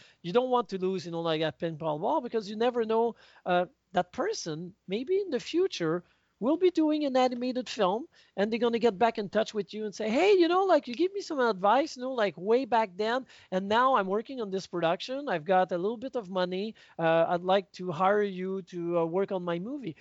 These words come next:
So that wheel, uh, is always turning, as I say. So instead of stopping it dead, uh, just give it a little tap, you know, and, "Okay, keep on going and do this," and put a,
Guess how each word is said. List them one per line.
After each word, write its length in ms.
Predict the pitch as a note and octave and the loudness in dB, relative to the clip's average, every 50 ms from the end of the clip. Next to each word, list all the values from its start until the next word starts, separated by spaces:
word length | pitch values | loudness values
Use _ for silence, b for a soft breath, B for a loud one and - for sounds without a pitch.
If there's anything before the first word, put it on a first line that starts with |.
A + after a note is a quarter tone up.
| B B B B B | B B B B B
So 280 | - - A#3 A#3 - _ _ _ _ _ - | -4 -4 -4 -4 -4 _ _ _ _ _ 0
that 280 | A3 B3 D4 - - | 0 0 0 -2 -6
wheel, 720 | G#3+ G3+ F#3+ A3+ C#4+ D#4+ D#4 B3 F#3+ F3 F3 F3+ G3 G#3 b b b b b b - | -10 -8 -4 0 2 2 4 6 6 6 6 4 4 2 b b b b b b 0
uh, 320 | E3 E3+ E3 E3 E3+ F3+ F3 - | 2 2 4 2 2 0 -2 -4
is 160 | A3 F3+ E3+ | -6 -4 -2
always 400 | G#3+ A3 A3 A3+ A3+ A3 G#3+ - | 0 2 2 2 2 0 0 -2
turning, 540 | - - G3 F#3+ G#3+ A3 G#3 F3+ D#3 D3+ E3 | -4 -2 -2 -2 0 -2 -2 -4 -4 -6 -6
as 260 | E3 D#3+ D#3+ E3 D#3+ | -4 -2 -2 -2 0
I 160 | F3 F3 D#3+ D3+ | 0 -2 -2 -2
say. 240 | - - F3 D#3+ | -4 -4 -4 -4
So 240 | C#3+ - - E3+ D#3 | -4 -4 -4 -4 -4
instead 320 | D#3+ E3+ - - C4+ C#4 C4 | -4 -4 0 2 2 4 4
of 140 | F3+ D3 | 2 -2
stopping 640 | - - - - - - - F#3+ A3+ - - B3 G#3+ | -2 -14 -14 -12 -4 0 2 2 2 2 0 -6 -4
it 280 | G3+ A3 A3+ G3 F3 D#3 | -2 -4 -4 -4 -4 -2
dead, 400 | E3+ E3+ F3+ G#3 B3 B3 B3 G3+ b b b b b b | 2 4 4 4 4 2 -2 -14 b b b b b b
uh, 260 | - E3 E3 E3+ F3+ A3 _ _ _ - | 0 2 4 2 2 0 _ _ _ -8
just 300 | - E4 F#4 - - - G3+ E3+ E3 | -8 -6 -6 -8 -12 -20 -20 -18 -10
give 140 | E3 G#3 B3+ | -6 -4 -4
it 100 | D4+ D4+ | -2 -2
a 80 | D#4 D4+ | -2 0
little 200 | D4+ D4+ D4+ - | 0 0 -2 -2
tap, 440 | - - - C4+ C4 B3 A#3 - - | -2 -2 -2 0 2 0 0 -2 -6
you 80 | E3+ | -6
know, 240 | E3 F3+ G3 G3+ G3+ | -6 -4 -4 -2 -2
and, 280 | F#3+ F3+ F3 F3+ F3+ F#3+ | -2 -2 -4 -6 -8 -4
"Okay, 360 | - B3 C#4+ - G#4+ G#4+ F4+ | -4 -2 0 2 2 0 0
keep 220 | - - C#4 C#4+ - | 0 -4 -8 -6 -4
on 160 | D#4+ D#4 D#4 | -4 -4 0
going 440 | D4 D#4+ D#4 E4 E4 D4+ A#3 F#3 E3+ | 2 2 4 4 2 0 0 0 0
and 160 | E3+ F3+ F3+ | -2 -2 -2
do 140 | A#3 C#4 C#4+ | -6 -6 -4
this," 360 | A#3 D4+ D4+ B3+ G#3+ - - | 0 2 2 2 2 0 -2
and 220 | F#3+ F3 E3+ D#3 - | -2 -2 -2 -2 -6
put 160 | G#3+ A3 A3 | -8 -6 -2
a, 320 | G#3 G3 F#3 F3+ F#3 F3+ | 0 2 2 2 2 2